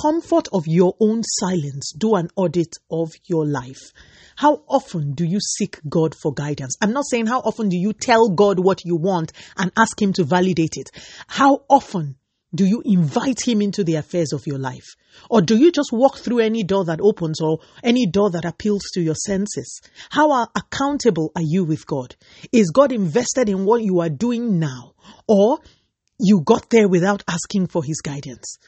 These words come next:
Is common sense, or should I say business principles, replacing the place of God in your life?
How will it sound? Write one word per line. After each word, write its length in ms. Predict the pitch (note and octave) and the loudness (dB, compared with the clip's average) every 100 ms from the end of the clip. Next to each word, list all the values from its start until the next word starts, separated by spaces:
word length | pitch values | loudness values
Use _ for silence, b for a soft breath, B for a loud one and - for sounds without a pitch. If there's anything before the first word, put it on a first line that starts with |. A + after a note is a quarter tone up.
| b b b | b b b
Is 240 | C4 G#3+ - | 2 4 0
common 380 | - D4+ D#4+ D#4 | -2 2 2 0
sense, 580 | - D4 F#3+ D#3 - - b b - | 0 0 0 -2 -6 -16 b b 0
or 240 | F#3+ F#3+ | 2 4
should 180 | B3+ G3+ | 2 0
I 140 | G#3 C4+ | 2 2
say 180 | - | 4
business 500 | G#3+ D3 C#4 - C#4+ - | 2 4 0 0 -4 -4
principles, 680 | - A#3 G#3+ F3+ C#3+ C3+ - b b | -4 -2 -2 -4 -8 -14 -18 b b
replacing 800 | - G3+ - C4+ D#4 D4 D#4+ D4 | 2 2 2 2 2 2 -2 -2
the 100 | F#3+ | -4
place 360 | - - A#3 - | -4 -4 -4 -2
of 220 | D#3+ C#3 | -6 -4
God 280 | F#3 F3 D#3+ | -4 -4 -6
in 160 | D#3 D3+ | -6 -4
your 140 | C#3+ | -4
life? 400 | C3+ B2+ A#2 - | -6 -8 -16 -20